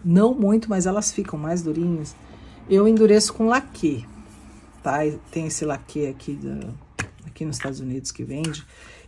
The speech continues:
Eu endureço com laquê. Eu taco o laquê mesmo e endureço com laquê. Tem gente que gosta de usar goma lá, né? Goma caseira, quem souber fazer, faz e tudo.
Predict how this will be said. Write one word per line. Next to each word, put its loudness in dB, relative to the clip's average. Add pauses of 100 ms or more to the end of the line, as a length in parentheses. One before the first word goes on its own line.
Eu 6
endureço 0
com -2
laquê. -2 (540)
Eu -2 (160)
taco -2
o 6
laquê 2
mesmo 0 (960)
e 0 (420)
endureço 2
com 0
laquê. -2 (100)
Tem 8
gente 4
que -2
gosta 4
de -4
usar 0
goma 0
lá, -2
né? -4 (360)
Goma 0
caseira, 2
quem 0
souber -4
fazer, -4
faz 0
e -4
tudo. -4